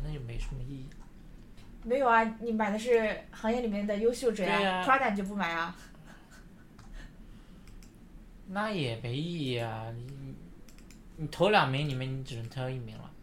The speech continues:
Speaker 1: 为什么要挑两名呢？
Speaker 2: 不同的，因为是不同，哦，你说开，开云和那个L V M H吗？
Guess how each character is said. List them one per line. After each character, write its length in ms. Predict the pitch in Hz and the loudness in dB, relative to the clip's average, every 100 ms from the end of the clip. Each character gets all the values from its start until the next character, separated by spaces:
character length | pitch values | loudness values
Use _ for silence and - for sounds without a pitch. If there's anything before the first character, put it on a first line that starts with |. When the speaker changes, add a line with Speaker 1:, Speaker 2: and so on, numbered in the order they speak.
| - - - - | -18 -18 -18 -8
Speaker 1:
为 100 | 143 | -6
什 80 | 139 | -6
么 60 | 123 | -8
要 60 | |
挑 160 | 120 127 | -8 -6
两 120 | 117 110 | -6 -8
名 140 | - | -10
呢？ 120 | 113 113 - - - - | -10 -10 -14 -16 -16 -14
Speaker 2:
不 120 | - | -4
同 160 | 320 247 | -2 0
的， 80 | 240 | -2
因 140 | 285 | 0
为 80 | 330 | 0
是 60 | 311 | 0
不 100 | 311 | -2
同， 280 | 277 226 - - | -2 -4 -8 0
哦， 100 | 226 | 2
你 100 | 202 | 4
说 220 | 247 254 | 2 -2
开， 180 | - - - | -4 -10 -14
开 160 | - 247 | -2 0
云 160 | 214 202 | 2 2
和 120 | 208 | 2
那 180 | 196 185 | 2 0
个 140 | 180 | -2
L 280 | 175 - 202 | -4 -4 -4
V 100 | 196 | -2
M 120 | 190 | 0
H 220 | 185 190 | -2 -2
吗？ 220 | 180 165 | -6 -8